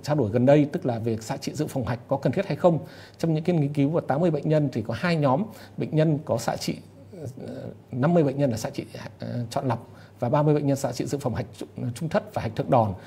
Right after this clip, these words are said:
thì chúng thấy nó có kết quả đã đưa ra là không có sự khác biệt, ờ, về giữa tỷ lệ sống thêm và tỷ lệ, ờ, giữa hai nhóm. Tuy nhiên là đối với những nhóm bệnh nhân và, mà không có chụp pet C T để đánh giá là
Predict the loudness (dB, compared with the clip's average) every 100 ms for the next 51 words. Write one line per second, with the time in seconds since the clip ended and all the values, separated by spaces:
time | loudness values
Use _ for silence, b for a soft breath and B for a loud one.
0 | B B -4 -2 -2 -2 -2 -2 -4 -6
1 | -6 -4 -2 -2 -2 -2 0 0 2 2
2 | 2 -4 -4 -2 0 0 4 4 4 B
3 | B B -6 -2 0 2 2 0 0 0
4 | 0 0 0 -4 2 2 2 -2 -4 -4
5 | -4 -6 -6 -4 -4 -6 B B -16 -2
6 | 0 2 4 4 2 2 4 6 6 4
7 | 4 4 2 -2 B B 0 2 2 2
8 | 2 6 6 6 2 -2 -2 -2 -2 0
9 | 0 0 0 -2 -2 -2 -2 -4 0 4
10 | 4 4 -2 -4 2 2 0 -6